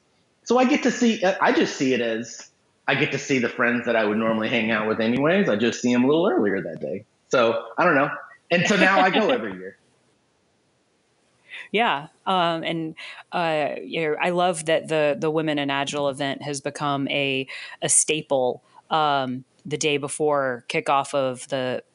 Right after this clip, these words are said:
Speaker 2: the annual Agile Alliance conference. And, you know, safe Summit has adopted, right, having an event every year. The Business Agility Conference has done the same. And I think there's up to, you know, almost twenty, you know,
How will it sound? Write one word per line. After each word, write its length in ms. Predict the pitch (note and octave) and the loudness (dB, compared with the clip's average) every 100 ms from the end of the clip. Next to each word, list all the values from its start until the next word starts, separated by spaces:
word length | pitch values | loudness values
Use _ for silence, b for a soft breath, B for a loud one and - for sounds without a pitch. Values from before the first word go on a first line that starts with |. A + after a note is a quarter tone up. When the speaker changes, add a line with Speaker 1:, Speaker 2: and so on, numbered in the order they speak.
| - | -8
Speaker 2:
the 100 | D3+ | -4
annual 280 | D3 C#3 C3 | -2 -2 -2
Agile 320 | C3+ C3+ C3+ | -2 -4 -4
Alliance 400 | B2+ B2+ B2 - | -2 -2 -4 -6
conference. 640 | C#3+ C3 - C#3 A2 - | -4 -6 -6 -8 -4 -4
And, 240 | C3+ A#2 B2+ B B B | -4 -6 -12 B B B
you 180 | D3+ C3+ | -6 -6
know, 60 | B2+ B B | -8 B B
safe 340 | - F3+ D#3 | -2 0 2
Summit 380 | - D#3 D3+ D3 | 2 2 0 -2
has 180 | D#3 D3 | -2 -2
adopted, 800 | C3+ D3 C3+ - D3 C3+ C3 - | 0 0 0 -2 -2 0 -2 -4
right, 320 | D3+ C#3+ B2+ | -2 -2 -2
having 460 | - C#3+ C#3 C#3 C#3 | -4 -2 -2 -2 -2
an 140 | C#3+ | -4
event 280 | C3+ C#3+ C3+ | -4 -4 -2
every 280 | C#3 C#3 C#3 | -4 -2 -4
year. 300 | C3 C3+ C3+ | -2 -2 -2
The 80 | B2+ | -2
Business 340 | C#3+ C#3 C3 | -4 -2 -4
Agility 400 | C#3 C3 C#3+ C#3 | -4 -2 0 0
Conference 460 | C#3 C#3+ C#3 C3+ - | -2 -4 -4 -4 -4
has 100 | C#3 | -4
done 280 | C#3+ C3+ B2+ | -2 -2 -4
the 80 | A#2+ | -4
same. 420 | - C#3 C3+ B2+ | -2 -2 -2 -4
And 160 | B2 C3 B B B | -6 -8 B B B
I 80 | D3 | -4
think 220 | G3+ - | -4 -4
there's 180 | B3 - | -2 -2
up 220 | D#3 - | -2 -4
to, 260 | - D3+ C#3 | -2 -2 0
you 100 | D3+ | -2
know, 200 | C#3+ C#3 | -2 0
almost 400 | D#3+ D#3 D#3 - | -2 0 -2 -2
twenty, 540 | F3 D#3+ D#3+ D3+ D#3 B B B - | -2 0 0 -2 -6 B B B -6
you 100 | D3+ | -2
know, 200 | C#3+ | -2